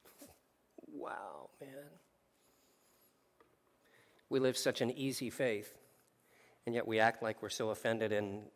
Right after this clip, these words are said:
and downtrodden in our faith in this country all the time. It, it doesn't make sense to me. We have the greatest opportunity to share the gospel with anybody that we would like to,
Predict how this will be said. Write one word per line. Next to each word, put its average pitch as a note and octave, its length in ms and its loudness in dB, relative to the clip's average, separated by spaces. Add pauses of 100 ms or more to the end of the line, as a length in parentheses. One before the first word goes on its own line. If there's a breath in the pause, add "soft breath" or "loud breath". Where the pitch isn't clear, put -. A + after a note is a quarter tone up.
and G2+ 180 -2
downtrodden G#2 580 0
in F#2+ 120 -2
our F#2+ 100 -2
faith G#2 360 -6
in G2+ 100 -6
this G2 100 -10
country - 400 -6
all F#2+ 120 -4
the G2+ 60 -8
time. F#2+ 320 -10
It, F#2 140 -12
it A2 80 -12
doesn't A2 200 -4
make G#2+ 120 -6
sense - 320 -4
to - 120 -10
me. F2+ 180 -10 (1080 loud breath)
We C#3 40 -2
have A2+ 80 2
the A#2+ 60 0
greatest A2+ 400 2
opportunity A2+ 640 0
to G#2+ 80 -10
share A#2 260 0
the G#2+ 80 -2
gospel A2 400 0
with G#2+ 120 -4
anybody A2+ 400 0
that G#2+ 140 -4
we G#2+ 200 -8
would G#2+ 160 -10
like A2+ 240 0
to, G2+ 260 -4